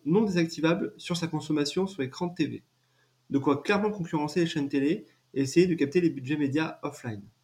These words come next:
Et enfin, la huitième annonce concerne la sortie du rapport Localic.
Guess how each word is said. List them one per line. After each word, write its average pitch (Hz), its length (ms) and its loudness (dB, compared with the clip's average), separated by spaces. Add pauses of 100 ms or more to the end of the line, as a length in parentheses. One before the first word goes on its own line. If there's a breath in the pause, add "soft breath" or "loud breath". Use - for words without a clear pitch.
(1300)
Et 131 80 0
enfin, 131 200 2
la 170 80 6
huitième 160 300 4
annonce 156 260 2
concerne 170 260 -2
la 156 60 0
sortie 135 300 -6
du 156 100 -2
rapport 160 580 0 (160)
Localic. - 640 0